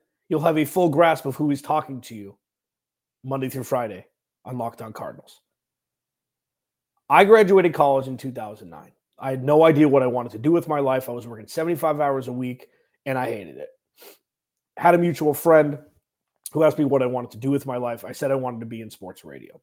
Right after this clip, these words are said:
He said, "Cool. I may know somebody that can help you with that." He introduced me after I moved out to Arizona on a whim for a chance to have something to do with sports radio, a, a, an entity that only I knew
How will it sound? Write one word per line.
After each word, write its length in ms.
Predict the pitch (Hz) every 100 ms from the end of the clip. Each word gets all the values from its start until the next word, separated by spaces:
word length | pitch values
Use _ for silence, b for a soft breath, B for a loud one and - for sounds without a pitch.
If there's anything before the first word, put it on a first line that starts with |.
| _
He 120 | 175
said, 300 | - 151 135
"Cool. 360 | - 143 - _ _ _ _ -
I 100 | 151
may 120 | 156
know 120 | 147
somebody 280 | 135 139 127
that 160 | 120
can 80 | 117
help 240 | 117 113 104
you 80 |
with 160 | 80 -
that." 200 | 80 - _ _ _ _ _ _
He 180 | 196 226
introduced 540 | 226 202 156 147 -
me 260 | 120 107 113
after 320 | - 131 - 127
I 80 |
moved 260 | 127 156 143
out 200 | 143 139
to 100 | -
Arizona 600 | 117 117 98 101 98 107 -
on 140 | 131
a 80 | 123
whim 400 | 123 147 139 131
for 220 | - 123
a 80 | 95
chance 560 | - 147 107 104 - - _ _ _ _
to 300 | - 139 120 -
have 360 | 151 139 123
something 400 | - 170 160 165
to 100 | 143
do 120 | 143
with 100 | 139
sports 320 | 131 135 131 135
radio, 360 | 120 120 117
a, 220 | 113 107 - _ _ _
a, 140 | 139 120 -
an 160 | 143 143
entity 460 | 170 180 170 175 147
that 180 | 131 131
only 280 | 156 151 147
I 180 | 135 139
knew 400 | 135 131 123 120